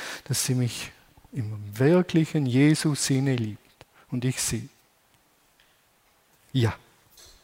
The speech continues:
Liebe ist immer persönlich, Reich Gottes ist persönlich, aber bleibt nicht privat.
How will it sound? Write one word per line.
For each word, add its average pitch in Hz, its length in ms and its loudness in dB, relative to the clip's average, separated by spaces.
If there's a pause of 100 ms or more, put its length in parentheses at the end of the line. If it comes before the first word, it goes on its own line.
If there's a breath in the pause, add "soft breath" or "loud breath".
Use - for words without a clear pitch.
(1300 loud breath)
Liebe 208 300 8
ist 202 420 4
immer 147 300 2 (180)
persönlich, 139 960 0 (140)
Reich 131 260 2
Gottes 143 380 0
ist - 200 -2
persönlich, 151 720 0 (300 loud breath)
aber 117 200 0
bleibt 123 380 2
nicht - 320 -4
privat. 110 520 -4